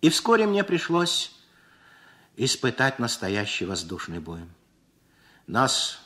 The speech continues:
трёх лётчиков, на малой высоте внезапно атаковали пять фашистских охотников. Чтобы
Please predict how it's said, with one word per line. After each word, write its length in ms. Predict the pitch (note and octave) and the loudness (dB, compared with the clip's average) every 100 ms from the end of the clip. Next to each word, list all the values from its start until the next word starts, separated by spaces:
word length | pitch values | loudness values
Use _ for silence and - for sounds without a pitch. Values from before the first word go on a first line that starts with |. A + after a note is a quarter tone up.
| - _ _ _ _ - | -20 _ _ _ _ -2
трёх 280 | G#2+ A#2+ B2 | 0 2 2
лётчиков, 600 | C#3 C3 - - G#2 - - | 0 0 -4 -4 -6 -8 -8
на 140 | G2 | -2
малой 260 | C3 B2+ A#2+ | 2 2 2
высоте 400 | A#2 - A2 C#3 | 0 0 0 0
внезапно 540 | A2+ A#2+ B2+ B2+ B2 | 0 0 0 0 -2
атаковали 600 | A#2+ A#2+ B2 B2+ B2 A#2 - - - | -4 -4 -2 0 0 -2 -6 -18 -4
пять 180 | D3+ C#3 | -2 -2
фашистских 640 | - - C3+ - B2+ - | -2 0 2 0 -2 -4
охотников. 580 | A#2 C#3+ B2 A2 G2 F2+ _ _ _ _ _ _ - - - - | -4 -2 -2 -4 -8 -10 _ _ _ _ _ _ -20 -20 -20 -8
Чтобы 600 | - F3+ E3+ E3 D3+ | 0 4 8 8 6